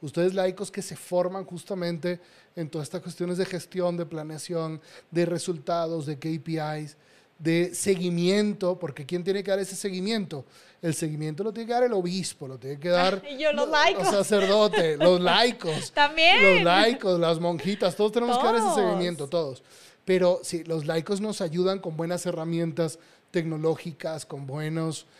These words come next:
Speaker 1: este, hojas de Excel, con buenos informes, con buena, sí, con, con, con una buena plataforma. Entonces ese seguimiento se vuelve más rudo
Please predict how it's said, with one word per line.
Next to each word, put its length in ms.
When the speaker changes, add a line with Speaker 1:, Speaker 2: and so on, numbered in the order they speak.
Speaker 1:
este, 580
hojas 400
de 100
Excel, 500
con 180
buenos 420
informes, 880
con 180
buena, 460
sí, 120
con, 180
con, 220
con 240
una 100
buena 240
plataforma. 680
Entonces 300
ese 120
seguimiento 520
se 120
vuelve 360
más 240
rudo 520